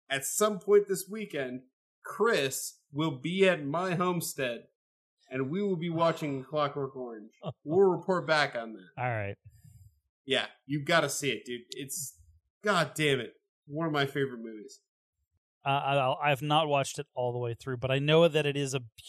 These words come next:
Speaker 2: huge movie for some people. Like, it's like, like, for you, favorite. So, sure.
Speaker 1: I'm so glad this chapter <laughs> was written, but it's a really good example of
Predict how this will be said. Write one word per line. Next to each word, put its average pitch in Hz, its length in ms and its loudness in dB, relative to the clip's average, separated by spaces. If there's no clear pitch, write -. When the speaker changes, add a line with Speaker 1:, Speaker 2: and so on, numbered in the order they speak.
Speaker 2:
huge 131 320 -6
movie 127 260 -4
for 117 160 -12
some 113 220 -8
people. 110 260 -8
Like, 110 180 -10
it's 107 280 -16
like, 120 240 -8
like, 135 140 -8
for - 120 -10
you, 143 160 0
favorite. 127 480 -2
So, 107 320 -6
sure. 107 380 -4
Speaker 1:
I'm - 240 -20
so - 280 2
glad 131 340 -4
this 120 140 -8
chapter - 320 -14
<laughs> - 60 -20
was 135 260 -6
written, 151 340 -4
but 135 200 6
it's - 140 -6
a 170 40 4
really 202 380 0
good 165 200 0
example 143 640 2
of 127 460 0